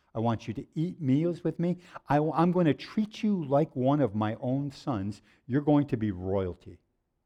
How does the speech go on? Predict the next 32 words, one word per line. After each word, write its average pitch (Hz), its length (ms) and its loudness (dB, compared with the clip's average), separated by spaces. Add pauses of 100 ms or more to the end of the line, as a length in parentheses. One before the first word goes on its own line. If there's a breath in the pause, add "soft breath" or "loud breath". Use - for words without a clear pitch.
(760)
I 143 60 0
gotta 190 160 4
tell 160 200 -2
you, 87 160 -6 (200)
that's 139 380 -4
grace. - 640 -12 (720)
And 127 160 0
that's 170 180 0
what 185 160 2
God 165 280 0
did 156 180 2
for 160 120 -4
every 143 220 -4
single 151 260 -6
one 165 140 -2
of 156 100 -6
you. 85 100 -6 (200 soft breath)
He 175 140 4
looked 208 300 6
at 202 80 2
you 185 180 2
when 156 200 2
you 147 180 2
were 135 160 4
broken, 110 640 2
when 127 160 2
you 147 140 0
were 147 140 2
lame, 156 320 4
when 135 220 4
you 160 80 2
were 156 200 2